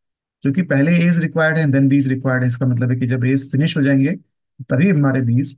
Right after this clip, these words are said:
start होंगे। इसको थोड़ा सा और shortcut आप कर सकते हैं इसमें कि आप क्यू initial state एक मान लें और यहाँ पे ए से transition दिखा दें, and then epsilon से transition यहाँ पे दिखाएं एक नए state में,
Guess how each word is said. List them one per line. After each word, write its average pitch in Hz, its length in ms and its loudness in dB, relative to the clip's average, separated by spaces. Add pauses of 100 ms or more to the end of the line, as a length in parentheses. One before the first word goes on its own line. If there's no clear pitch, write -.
start 120 360 -4
होंगे। 120 300 -4 (960)
इसको - 480 -2
थोड़ा 165 160 2
सा 175 120 0
और 175 100 2
shortcut 151 420 -2
आप 151 140 -2
कर 139 100 -2
सकते 135 300 -4
हैं 143 60 2
इसमें 147 340 -2
कि - 240 -4
आप 120 260 -2
क्यू 127 160 0
initial 123 320 0
state 123 300 -2
एक 123 80 -2
मान 117 260 0
लें 196 140 0 (420)
और 120 140 -2
यहाँ 120 380 0
पे - 120 -2 (480)
ए 127 140 2
से 131 120 -4
transition 135 460 0
दिखा 131 220 -2
दें, 127 160 0 (460)
and 131 160 0
then 165 340 -2
epsilon 160 380 0
से 175 140 0
transition 139 440 0
यहाँ 127 160 0
पे 123 100 -4
दिखाएं 127 360 -2
एक 127 180 -4
नए 127 240 2
state 135 340 -4
में, 139 240 0